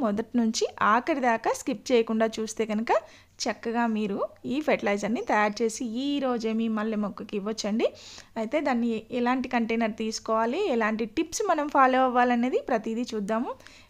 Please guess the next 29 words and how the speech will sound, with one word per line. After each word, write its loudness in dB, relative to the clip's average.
మీరు 0
చూస్తున్నారుగా 0
చక్కగా -2
చిన్న -4
మల్లె 0
మొక్క -4
మాది -4
ఎప్పటికీ -6
కూడా -2
విరగబూస్తూనే 0
ఉంటుంది. 0
చాలా 2
చక్కగా -2
ఉంటాయి, 0
ఫ్లవర్స్ 0
కూడా -4
చాలా -4
మంచి -2
సైజులో 2
వస్తాయన్నమాట. -2
So 0
దీనికి -2
నేను 2
తీసుకున్నటువంటి -2
టిప్స్, -4
కేర్ 4
అన్నీ 2
ఇవాళ 0
చూద్దాము. -2